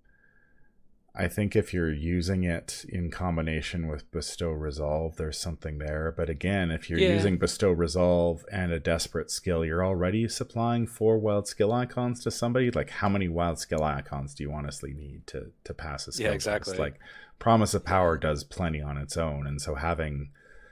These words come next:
Speaker 1: many Promises of Power at your disposal in that sort of deck is,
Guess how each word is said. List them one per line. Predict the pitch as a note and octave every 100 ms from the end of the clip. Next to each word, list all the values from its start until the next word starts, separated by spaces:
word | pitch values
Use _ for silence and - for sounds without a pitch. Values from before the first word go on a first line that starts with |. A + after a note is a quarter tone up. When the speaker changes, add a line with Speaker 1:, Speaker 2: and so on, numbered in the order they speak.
| - - - - - E2+
Speaker 1:
many | F#2 F2 E2
Promises | - F2 D2+ - D2
of | D2+
Power | - E2 D#2 D2
at | C#2+ -
your | D2 C#2 E2+
disposal | D2+ - F2 D#2 D2 C#2+ D2
in | D2
that | C#2+ C#2+
sort | - C#2+
of | C#2
deck | D2 C#2+ -
is, | C#2 C#2 - - -